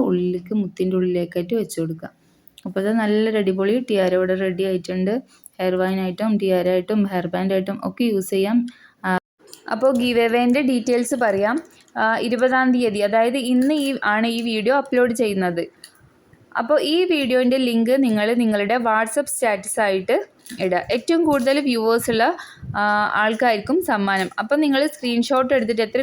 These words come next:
വ്യൂവേഴ്സ് ആയി എന്നുള്ളത് സ്ക്രീൻഷോട്ട് എടുത്തിട്ട് Crograms എന്നുള്ള, അത് ഈ വീഡിയോയിൽ കാണിക്കുന്ന ഐ ഡിയിലേക്ക്, ആ, Instagram-ൽ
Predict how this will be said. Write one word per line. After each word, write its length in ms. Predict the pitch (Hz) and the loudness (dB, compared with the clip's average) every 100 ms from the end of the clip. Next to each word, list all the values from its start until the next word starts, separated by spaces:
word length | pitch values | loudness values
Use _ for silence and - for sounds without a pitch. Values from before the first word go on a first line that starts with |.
| 247 | 0
വ്യൂവേഴ്സ് 360 | 233 240 254 269 | 2 2 2 2
ആയി 120 | 233 233 | 2 2
എന്നുള്ളത് 360 | 214 208 208 277 302 | 0 0 0 0 -2
സ്ക്രീൻഷോട്ട് 560 | - 220 220 254 254 262 | -4 -2 0 0 0 0
എടുത്തിട്ട് 360 | 196 202 220 302 - - - | 0 -2 -2 -2 -6 -20 -2
Crograms 600 | 262 262 247 262 302 320 - | 2 2 2 2 2 0 -2
എന്നുള്ള, 240 | 233 240 214 | -2 0 0
അത് 180 | 196 247 | 0 0
ഈ 80 | 247 | 0
വീഡിയോയിൽ 320 | 240 233 247 269 277 | -2 0 0 0 0
കാണിക്കുന്ന 420 | 233 220 240 247 | -2 -2 0 0
ഐ 140 | 233 208 | 0 -2
ഡിയിലേക്ക്, 440 | 214 208 202 269 359 - - - | -2 -2 0 0 -2 -6 -16 -8
ആ, 100 | 214 - | -4 -2
Instagram-ൽ 600 | 226 - 254 247 233 240 | -2 -2 0 2 2 2